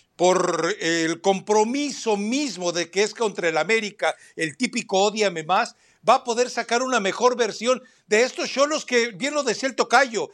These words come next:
está Montesinos, que es un jugador con mucha, eh, poder ofensivo y que estuvo a punto de ir al América.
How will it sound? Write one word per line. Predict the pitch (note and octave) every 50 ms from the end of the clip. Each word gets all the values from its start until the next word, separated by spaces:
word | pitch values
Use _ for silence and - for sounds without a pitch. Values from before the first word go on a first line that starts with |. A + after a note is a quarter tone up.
| _ -
está | - D3 - - C4+
Montesinos, | D#4 F4 E4 C4+ - G3+ D3+ - - C4 C#4+ D#4+ A3+ F3 -
que | - G3+
es | E3+ G3+
un | A#3+ F#3
jugador | D3 G#3 F3+ D#3+ D#3+ F3+ A3 G#3
con | - F#3 F3
mucha, | F#3+ A#3 - - A3 G3+ G3 D#3
eh, | D3 D3+ D3 C#3+ C3+ _ _ _ _ _
poder | - F#3+ F#3 G#3+ A#3
ofensivo | B3 - G#3+ G3 - G3+ A#3+ C4 C4
y |
que | - A#3
estuvo | F#3+ - - A3+ B3+ C4
a | B3 - -
punto | A3 C4+ F4+ F4 D#4+ - F#3+ D3+
de | D#3 F3
ir | F3+ F#3 F3+
al | E3+ -
América. | D#3+ F3+ A3+ B3 A#3+ G3 - - F3 D3+